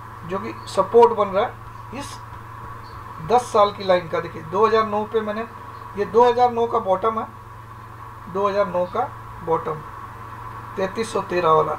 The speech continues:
यही bottom है। यहाँ से मैंने इसको touch किया और यहाँ तक लाया, तो ये बोल रहा है सोलह हज़ार से नीचे नहीं जाना चाहिए, number one point। और ये जो बत्तीस हज़ार छः सौ तेरह का हाई बनाया,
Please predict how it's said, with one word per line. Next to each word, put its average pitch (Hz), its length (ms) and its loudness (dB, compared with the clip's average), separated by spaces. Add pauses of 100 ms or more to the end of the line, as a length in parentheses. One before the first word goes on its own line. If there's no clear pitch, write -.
(100)
यही 190 200 0
bottom 165 300 0
है। - 840 -10
यहाँ 185 200 8
से - 180 0
मैंने 208 300 -2 (380)
इसको 220 300 -2
touch 202 260 0
किया 196 300 -4 (400)
और 185 140 -2
यहाँ 160 240 2
तक 185 120 -4
लाया, 170 240 0 (480)
तो 190 60 -6
ये 196 120 -2
बोल 180 180 -2
रहा 214 100 4
है 226 100 0
सोलह 196 260 4
हज़ार 214 220 2
से 220 140 -8
नीचे 190 260 -6
नहीं 175 160 -6
जाना 160 240 -4
चाहिए, - 220 -12 (640)
number 180 220 4
one 415 240 2
point। - 960 -8
और - 180 2 (400)
ये 233 140 4
जो 262 180 2
बत्तीस 214 460 0
हज़ार 240 280 6
छः 208 140 -2
सौ 233 140 -2 (140)
तेरह 202 260 2
का 214 120 0
हाई 185 200 2
बनाया, 190 360 -2